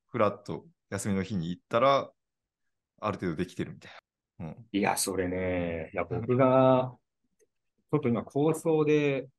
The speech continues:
Speaker 2: 考えていた世界とちょっとリンクしたな、
Speaker 1: はい。
Speaker 2: 一緒に。なるほど。
Speaker 1: あ、そうですか。いや、
Speaker 2: いや、
Speaker 1: あの、
Speaker 2: えっとですね、
Speaker 1: じ-、うん。
Speaker 2: あの、あ、ごめんなさい、ちょっと、あのね、これ多分話し始めたら終わんねえな。えっ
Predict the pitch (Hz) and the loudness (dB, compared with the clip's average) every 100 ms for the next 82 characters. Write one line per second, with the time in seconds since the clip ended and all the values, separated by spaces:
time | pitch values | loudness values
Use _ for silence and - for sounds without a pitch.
0 | _ _ - 120 123 123 120 113 90 90 | _ _ -8 -4 -2 -2 -4 -8 -10 -10
1 | 90 110 - 95 87 85 85 80 - _ | -6 -6 -4 -6 -6 -10 -14 -16 -20 _
2 | _ _ _ _ _ _ _ _ _ _ | _ _ _ _ _ _ _ _ _ _
3 | _ _ _ _ _ _ _ _ _ _ | _ _ _ _ _ _ _ _ _ _
4 | _ _ _ _ - 107 104 87 76 _ | _ _ _ _ -8 -6 -4 -6 -12 _
5 | - 104 95 135 143 101 - - - - | -14 -12 -6 -2 -2 -4 -10 -14 -14 -12
6 | 78 76 78 - - 82 - 95 85 101 | -12 -12 -14 -16 -16 -20 -16 -10 -8 -8
7 | 110 107 90 - 120 117 101 - - - | -6 -6 -6 -6 -6 -6 -8 -8 -12 -12
8 | - - _ - 131 - 117 131 139 117 | -20 -20 _ 0 0 2 4 4 6 4
9 | 123 123 113 104 101 90 95 - _ - | 4 2 2 0 -2 0 -2 -4 _ -8
10 | 98 95 90 87 85 85 80 _ _ _ | -8 -6 -8 -8 -10 -12 -18 _ _ _
11 | _ - - _ 110 - 101 107 - 104 | _ -20 -20 _ -10 -6 -4 -4 -6 -10
12 | 87 82 - - 113 110 110 95 98 98 | -10 -12 -14 -8 -2 -2 -2 -4 -6 -4
13 | - 147 165 131 - 139 202 202 202 208 | 2 6 6 2 0 2 2 4 2 4
14 | 92 107 139 131 87 92 | 2 2 4 2 0 -4